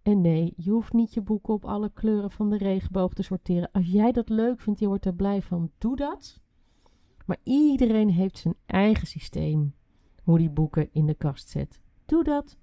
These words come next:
Jouw systeem, kan jij het makkelijk terugvinden. Dikke prima. En dan?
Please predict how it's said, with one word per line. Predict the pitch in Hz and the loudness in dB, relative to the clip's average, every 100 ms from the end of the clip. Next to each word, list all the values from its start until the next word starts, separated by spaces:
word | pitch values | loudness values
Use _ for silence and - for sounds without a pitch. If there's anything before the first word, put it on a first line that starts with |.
| _ | _
Jouw | 226 254 254 | -2 -2 -2
systeem, | 226 - 226 226 226 233 _ | -6 -6 -2 2 2 0 _
kan | - 214 | -6 0
jij | 220 | 0
het | 220 | 0
makkelijk | 220 196 190 | -2 -2 -8
terugvinden. | - 202 - 190 180 180 180 _ _ - | -6 -6 -2 0 2 2 0 _ _ -16
Dikke | 160 160 - | -8 -8 -8
prima. | - 135 135 143 _ _ _ _ _ _ _ _ _ - - - - - - _ _ _ _ _ _ | -10 -10 -12 -16 _ _ _ _ _ _ _ _ _ -20 -20 -20 -20 -20 -20 _ _ _ _ _ _
En | - 269 | -2 0
dan? | 254 160 147 | 0 -4 -6